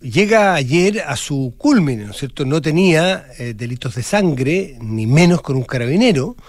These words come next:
eh, pero tenía una historia penal muy, muy nutrida desde los catorce años. Entonces,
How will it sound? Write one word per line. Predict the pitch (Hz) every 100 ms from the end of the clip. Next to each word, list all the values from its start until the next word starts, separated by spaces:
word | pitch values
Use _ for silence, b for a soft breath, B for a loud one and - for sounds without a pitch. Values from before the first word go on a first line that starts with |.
| B B B B B
eh, | 139
pero | 120 180 170
tenía | 151 185 262 214 226 -
una | 180 196
historia | - - 196 208 208
penal | 170 147 185 220 208
muy, | 143 143 143 170 240 247 175
muy | 147 175 180
nutrida | 170 147 131 135 160
desde | 135 131 247 233 226 233 226
los | 156 160 190 180 -
catorce | - 123 113 160 151 - - 139 -
años. | - 107 98 208 - - - - - b b b b b b b b
Entonces, | 160 240 233 254 -